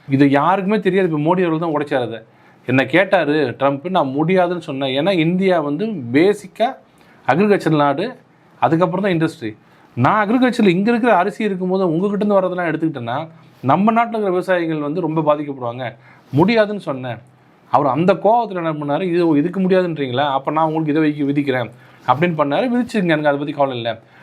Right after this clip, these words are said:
நாங்க இங்கிருந்து அங்க அனுப்புற பொருளை விட நாங்க அனுப்புற வந்து அங்க இருபத்தஞ்சு கோடி தான் மக்கள் தொகை, முப்பது கோடி வச்சுக்கோங்க. ஆனா இங்க நூத்தி நாற்பது கோடி. நீங்க இங்க அனுப்புறது தான் அதிகம், எங்களுக்கு இந்த பூச்சாண்டிலாம் காமிக்காதீங்க,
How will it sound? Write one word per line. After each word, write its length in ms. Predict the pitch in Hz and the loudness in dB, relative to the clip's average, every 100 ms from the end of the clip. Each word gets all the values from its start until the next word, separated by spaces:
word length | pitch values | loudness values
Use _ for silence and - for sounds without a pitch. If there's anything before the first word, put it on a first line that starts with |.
| - - | -16 -4
நாங்க 460 | 113 127 151 202 | 2 4 2 2
இங்கிருந்து 600 | 196 196 214 240 247 247 | 2 2 2 2 -2 -2
அங்க 300 | 143 156 170 | -4 0 2
அனுப்புற 280 | 170 185 190 | 2 0 -2
பொருளை 360 | 160 170 170 151 | -2 -2 0 0
விட 300 | 127 117 117 _ _ _ _ _ | 0 -4 -6 _ _ _ _ _
நாங்க 320 | 127 156 175 | 0 2 2
அனுப்புற 300 | 170 185 196 | 0 0 0
வந்து 240 | 180 170 190 | 0 0 0
அங்க 180 | 165 160 | 0 0
இருபத்தஞ்சு 360 | 180 190 170 | 0 -2 -4
கோடி 160 | 170 165 | -2 -2
தான் 100 | 180 | 0
மக்கள் 220 | 160 165 | -2 -2
தொகை, 220 | 156 135 | -2 -2
முப்பது 260 | 143 170 185 | -2 0 0
கோடி 160 | 180 170 | 2 -2
வச்சுக்கோங்க. 320 | 160 120 110 - _ _ _ _ | -4 -14 -16 -20 _ _ _ _
ஆனா 160 | 147 190 | 0 2
இங்க 180 | 185 190 | 2 2
நூத்தி 240 | 180 226 | 2 0
நாற்பது 300 | 214 170 156 | 0 0 -2
கோடி. 240 | 156 135 - _ _ _ _ _ _ _ - - - | -2 -4 -8 _ _ _ _ _ _ _ -20 -20 -4
நீங்க 440 | 147 135 175 233 226 | 2 4 4 2 0
இங்க 180 | 214 | 0
அனுப்புறது 240 | 208 196 196 | -2 -2 -2
தான் 140 | 196 | -2
அதிகம், 340 | 160 160 117 - _ _ - _ _ - | -2 -2 -6 -12 _ _ -20 _ _ 0
எங்களுக்கு 440 | 127 165 180 175 | 2 2 0 0
இந்த 100 | 160 | 0
பூச்சாண்டிலாம் 520 | 160 202 190 175 170 | 0 0 0 0 -2
காமிக்காதீங்க, 580 | 156 156 147 135 123 104 | -2 -2 -2 -4 -4 -10